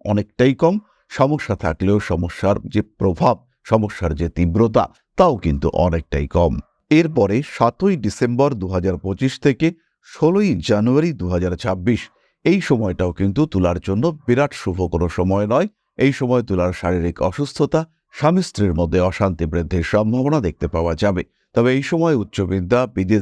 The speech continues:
যাত্রার সংযোগ, সেটা কিন্তু আমরা প্রবলভাবে দেখতে পাব। এরপরে আবার বারোই নভেম্বর দু হাজার ছাব্বিশ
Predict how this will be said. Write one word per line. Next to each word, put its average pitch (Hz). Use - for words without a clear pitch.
যাত্রার 85
সংযোগ, 98
সেটা 151
কিন্তু 82
আমরা 90
প্রবলভাবে 98
দেখতে 80
পাব। 80
এরপরে 208
আবার 120
বারোই 127
নভেম্বর 123
দু 98
হাজার 101
ছাব্বিশ 104